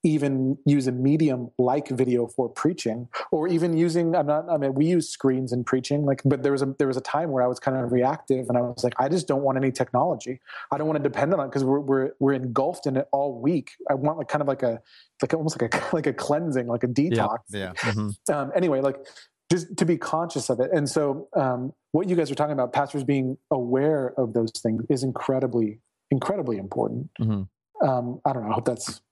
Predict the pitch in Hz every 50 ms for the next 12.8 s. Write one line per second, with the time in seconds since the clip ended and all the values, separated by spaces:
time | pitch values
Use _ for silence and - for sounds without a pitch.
0 | _ - - - 110 - - - 113 _ - 151 165 - - 220 220 196 196 180
1 | 185 208 190 170 147 165 156 151 123 131 131 127 117 110 107 110 101 101 110 -
2 | 117 117 110 110 123 127 123 110 110 107 101 113 117 113 104 123 127 120 - 117
3 | 104 95 107 120 135 123 113 107 107 113 123 123 113 107 104 - - 113 110 127
4 | 139 131 - - - - 151 139 123 - 123 110 - - 143 131 - - 120 107
5 | 101 101 117 117 117 - - - 113 110 107 - - _ _ _ _ - 113 107
6 | 104 101 98 98 - 110 - - 120 113 104 107 104 104 104 101 101 98 82 107
7 | 113 - - 104 104 - _ - - 110 - 120 110 104 104 104 104 101 98 -
8 | - 107 104 98 95 95 95 92 95 95 92 92 92 90 90 87 95 117 151 190
9 | 196 208 208 165 165 - - 104 - 120 143 160 - 151 165 175 165 160 160 143
10 | 156 196 220 208 185 - 156 - 214 139 143 127 143 143 - - 135 117 107 98
11 | 110 113 147 160 165 156 - 127 113 107 113 120 123 120 110 - - 104 117 120
12 | 117 113 110 101 101 104 107 110 107 101 98 95 95 95 98 104